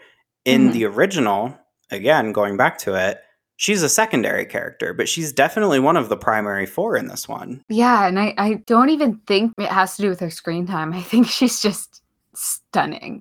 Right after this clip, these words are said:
Speaker 2: She's just so, she makes her presence known so much.
Speaker 1: Oh, yeah, no. Well, I mean, her entire subplot, the whole psychoanalysis subplot,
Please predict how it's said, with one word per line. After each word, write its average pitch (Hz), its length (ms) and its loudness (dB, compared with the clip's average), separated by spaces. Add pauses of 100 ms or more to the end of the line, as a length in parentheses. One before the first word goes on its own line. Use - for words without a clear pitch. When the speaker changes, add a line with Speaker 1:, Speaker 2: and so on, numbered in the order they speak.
(100)
Speaker 2:
She's 208 300 -2
just 196 280 -6
so, 185 180 4
she 190 180 -4
makes 180 220 -2
her 165 100 -4
presence 147 500 -8
known 151 300 -6
so - 160 -8
much. - 480 -10 (520)
Speaker 1:
Oh, 170 100 4
yeah, 113 220 2
no. 104 200 -6
Well, 123 160 6
I 156 80 8
mean, 165 160 2
her 185 200 0
entire 127 880 2
subplot, 127 680 2
the 127 100 6
whole 160 300 4
psychoanalysis 107 1080 0
subplot, 127 600 -4